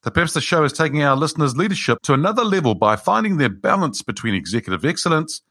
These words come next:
and personal well-being through stories that inspire real change. I believe we don't have enough effective leaders in the world today,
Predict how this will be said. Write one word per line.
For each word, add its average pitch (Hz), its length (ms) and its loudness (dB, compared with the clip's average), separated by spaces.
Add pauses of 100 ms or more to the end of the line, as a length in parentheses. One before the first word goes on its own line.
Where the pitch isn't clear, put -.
(160)
and 95 140 -2
personal 98 300 0
well-being 131 440 0
through 98 200 -4
stories 139 600 0 (220)
that 104 140 2
inspire 113 760 2 (220)
real 98 340 2
change. 85 640 -4 (300)
I 131 100 4
believe 143 320 0
we 143 100 2
don't 143 160 4
have 139 140 2
enough 143 300 2
effective 101 420 -2
leaders 107 300 0
in 113 160 0
the 110 80 2
world 120 320 2
today, 131 480 0